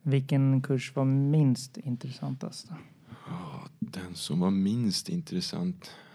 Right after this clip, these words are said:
Speaker 2: Alla kurser som inte var straffrätt och rättspsykologi.
Speaker 1: <laughs> Typ affärsjuridik.
Speaker 2: Ja, jag, det, det var inte någonting som, som, som jag hade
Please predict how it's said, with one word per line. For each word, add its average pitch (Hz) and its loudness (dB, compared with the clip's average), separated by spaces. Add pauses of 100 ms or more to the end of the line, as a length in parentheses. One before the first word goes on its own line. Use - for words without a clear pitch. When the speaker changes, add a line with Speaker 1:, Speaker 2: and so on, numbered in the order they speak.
(360)
Speaker 2:
Alla 95 0
kurser 104 -2
som 101 0
inte 92 0
var 90 2
straffrätt 95 -4
och 95 0
rättspsykologi. 101 4 (360)
Speaker 1:
<laughs> - -2
Typ 127 -2
affärsjuridik. 131 -2
Speaker 2:
Ja, 117 4
jag, 110 4
det, 117 0
det 113 0
var 113 2
inte 101 2
någonting 95 4
som, 90 2 (360)
som, - -8
som 95 -4
jag 90 -2
hade 95 -2